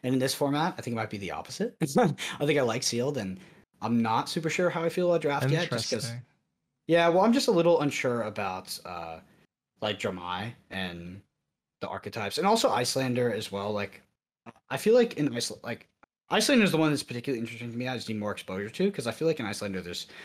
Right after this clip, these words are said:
Speaker 1: a big difference between the good cards and the bad cards.
Speaker 2: Mm.
Speaker 1: And, like, I think that although you can support multiple Iyslander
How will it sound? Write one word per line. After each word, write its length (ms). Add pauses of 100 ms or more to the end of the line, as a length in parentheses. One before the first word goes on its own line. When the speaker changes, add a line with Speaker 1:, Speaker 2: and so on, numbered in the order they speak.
(280)
Speaker 1:
a 60
big 180
difference 260
between 220
the 80
good 160
cards 240
and 80
the 40
bad 240
cards. 340 (300)
Speaker 2:
Mm. 260
Speaker 1:
And, 440 (240)
like, 140
I 60
think 180
that 160
although 380
you 180
can 120
support 360
multiple 320
Iyslander 500